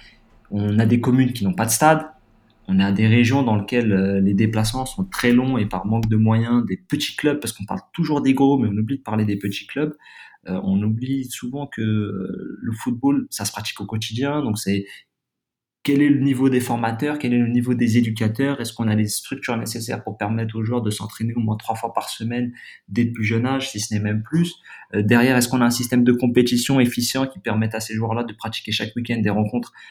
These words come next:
avec une cer-, certain niveau d'exigence et d'intensité qui puisse permettre de, de faire émerger ? C'est tellement de manquements qu'on omet lorsqu'on parle de formation, parce qu'on parle toujours des gros clubs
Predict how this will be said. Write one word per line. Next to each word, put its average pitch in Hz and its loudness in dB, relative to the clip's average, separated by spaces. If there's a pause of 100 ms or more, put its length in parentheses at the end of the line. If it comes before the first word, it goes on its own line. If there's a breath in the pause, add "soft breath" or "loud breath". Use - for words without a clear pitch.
(120)
avec 107 -4
une 110 2
cer-, 110 -4
certain 113 -6
niveau 113 0
d'exigence 113 2
et 104 -2
d'intensité 110 -4
qui - -12
puisse - -10
permettre 101 -4 (120)
de, 107 -2
de 101 -8
faire 101 -6
émerger ? 107 -4 (240 loud breath)
C'est 107 -8 (160)
tellement 170 2
de 131 -2
manquements 135 -2
qu'on 113 -2
omet 147 0 (100)
lorsqu'on 98 -8
parle 113 0
de 110 0
formation, 110 -2
parce - -14
qu'on - -18
parle - -4
toujours 127 -2
des 113 0
gros 117 0
clubs 143 0